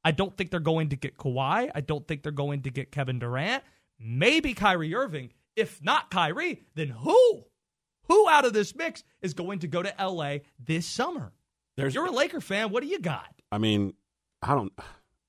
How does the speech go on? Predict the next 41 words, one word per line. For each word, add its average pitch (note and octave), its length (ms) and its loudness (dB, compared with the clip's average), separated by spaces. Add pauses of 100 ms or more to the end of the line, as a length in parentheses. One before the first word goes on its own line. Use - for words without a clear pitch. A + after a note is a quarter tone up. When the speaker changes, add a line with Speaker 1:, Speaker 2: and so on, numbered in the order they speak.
Speaker 2:
it's A2 120 -2
like D3 140 2
they B2 100 2
refuse C3+ 500 -2
to, A#2+ 260 0 (100)
to A#2+ 100 -4
fire B2 340 0
Rob A2 260 -4
Pelinka, F#2+ 500 -6
which F2 180 -12
feels C3 260 0
like G#2 120 -2
it G2+ 60 0
would E2+ 140 -2
solve G2 480 0
all F2+ 220 0
their D#2 180 -10
issues A#2 480 -4
'cause F#2 120 -4
it E2 80 -8
feels G#2 120 -4
like F#2 100 -4
all F2+ 140 0
the E2+ 100 -2
other F#2 120 -2
teams F#2 260 -6
hate F#2+ 300 -10
Rob F#2 240 -2
Pelinka. G2 420 -4
So - 300 -14
it's A#2 80 -8
kinda G#3 220 0
hard D#3 180 2
to C3+ 40 2
make C3+ 140 0
trades A#2 480 0
and F2+ 100 -2
deals G2+ 400 0
and F#2+ 80 -4
acquisitions F#2 640 -4
when E2+ 340 -4